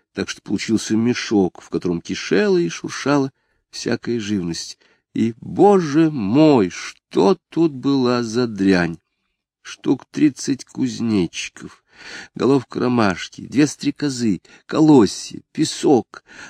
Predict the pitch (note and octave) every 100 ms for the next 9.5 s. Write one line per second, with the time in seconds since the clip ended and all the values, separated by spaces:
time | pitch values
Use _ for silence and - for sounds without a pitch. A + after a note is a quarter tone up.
0 | - C3 C3+ C#3+ A3 - F#3+ F3+ D#3+ E3+
1 | E3 D3+ D3 C3+ B2 G#2+ - - G2+ G2+
2 | - A3 G#3+ - F3 - - C#3 - _
3 | _ - - G#2 - A#2+ A2+ - _ _
4 | _ _ _ _ - F#2 G2 - G2+ F#2+
5 | F#2+ F2 G2+ G#3+ G#3+ _ - - D#3 F3
6 | E3+ E3+ D#3+ - D#3+ D#3 - - C#3 -
7 | C3 C3 - - G#2+ G#2 - A2 G#2+ -
8 | F#2+ - A2+ G#2 - G#2 - G2 F#2+ F#2
9 | F#2 F2+ F2 G2+ G#2+